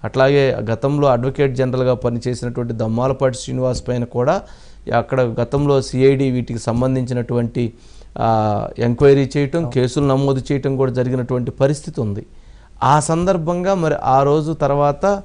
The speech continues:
Speaker 1: ఆ, హైకోర్టు స్టే, ఆ, దానికి సంబంధించినటువంటి జడ్జిమెంట్ ఇచ్చిన తర్వాత ఇప్పుడు దీనిపైన మరలా సుప్రీంకోర్టులో మరలా పిటిషన్ వేయటం అనేటువంటిది,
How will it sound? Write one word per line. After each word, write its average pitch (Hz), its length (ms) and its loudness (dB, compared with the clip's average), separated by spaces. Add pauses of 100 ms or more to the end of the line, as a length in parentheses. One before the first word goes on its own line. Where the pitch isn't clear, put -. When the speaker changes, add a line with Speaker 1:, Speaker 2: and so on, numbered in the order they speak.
(460)
Speaker 1:
ఆ, 139 420 4 (380)
హైకోర్టు 143 420 2
స్టే, 139 380 4
ఆ, 127 200 2
దానికి 127 320 -2
సంబంధించినటువంటి 131 800 -2
జడ్జిమెంట్ 131 400 -2
ఇచ్చిన 135 240 -4
తర్వాత 117 540 -4 (380)
ఇప్పుడు 202 340 0
దీనిపైన 160 540 0
మరలా 160 360 0
సుప్రీంకోర్టులో 165 800 -2
మరలా 147 560 2 (380)
పిటిషన్ 156 440 0
వేయటం 139 380 0
అనేటువంటిది, 127 920 -2